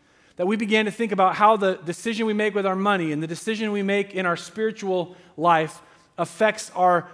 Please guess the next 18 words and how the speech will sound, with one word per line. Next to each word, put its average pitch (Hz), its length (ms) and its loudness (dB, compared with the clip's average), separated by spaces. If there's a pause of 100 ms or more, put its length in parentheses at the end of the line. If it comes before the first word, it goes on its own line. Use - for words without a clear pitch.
(140)
great, 190 320 0
great, 185 260 0
great 170 280 0
grandkids, 147 600 -4
and 147 80 -4
we 160 120 -4
think 190 360 -6 (120)
a 143 40 -12
hundred 185 440 -4
years, 135 180 -4
a 139 60 -10
thousand 175 480 -4
years. 143 260 -6
Now, 160 100 -2
this 214 220 -6
is 196 80 -10
so 226 420 0
contrary 156 840 -4